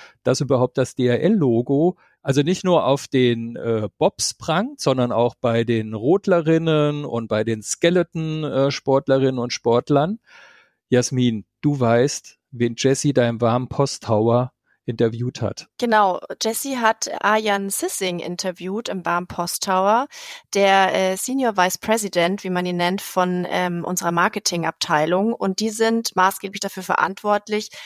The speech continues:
Speaker 2: dass eben auf den Bobs oder auf Formel eins oder Formel E Fahrzeugen unser Logo gut sichtbar, äh, zu sehen ist. Und die hat auch einiges Interessantes aus ihm rausgequetscht, äh, so wie wir sie kennen.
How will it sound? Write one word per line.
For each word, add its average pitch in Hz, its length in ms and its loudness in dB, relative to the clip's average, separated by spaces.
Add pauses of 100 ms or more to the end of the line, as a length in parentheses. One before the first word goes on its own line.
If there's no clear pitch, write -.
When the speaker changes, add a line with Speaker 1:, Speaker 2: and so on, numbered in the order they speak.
(160)
Speaker 2:
dass 220 280 2
eben 185 380 0
auf 180 440 2 (120)
den 190 180 -4
Bobs - 420 0
oder 190 360 2
auf 185 200 4
Formel 190 360 -2
eins 190 360 0
oder 180 160 -4
Formel 190 320 -4
E 196 140 0
Fahrzeugen 185 580 0
unser 202 260 -2
Logo 196 440 2 (240)
gut 220 220 -8
sichtbar, 185 580 0
äh, 170 120 0
zu - 120 -6
sehen 185 300 0
ist. 247 340 0 (540)
Und 214 380 2 (100)
die 285 140 -4
hat 277 200 0
auch 226 260 2
einiges 254 460 -2
Interessantes 226 540 -4
aus 208 140 -4
ihm 196 140 -2
rausgequetscht, - 1120 0
äh, 196 200 -2
so 190 140 -6
wie 190 140 -4
wir 190 80 -2
sie 190 100 -8
kennen. 214 460 -2